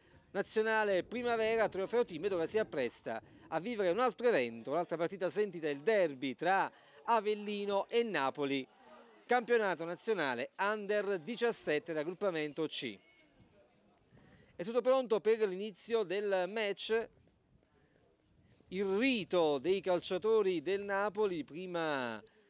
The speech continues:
dell'inizio della sfida con l'Avellino. Avellino che batterà il calcio d'inizio sul punto di battuta il numero nove Andreozzi,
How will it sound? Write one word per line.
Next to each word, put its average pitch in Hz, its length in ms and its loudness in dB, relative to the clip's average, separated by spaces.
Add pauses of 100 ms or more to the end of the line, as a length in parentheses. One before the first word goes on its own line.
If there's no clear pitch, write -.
(120)
dell'inizio 202 880 2
della 170 220 0
sfida 160 640 -2 (1200)
con 208 200 0
l'Avellino. 196 760 0 (560)
Avellino 220 480 0
che 185 560 2 (1500)
batterà 226 460 2
il 160 260 -2
calcio 247 300 0
d'inizio 127 640 -2 (640)
sul 233 440 2
punto 254 280 2
di 202 100 -4
battuta 202 380 -2
il 165 60 0
numero 220 260 -2
nove 208 200 0
Andreozzi, 180 800 2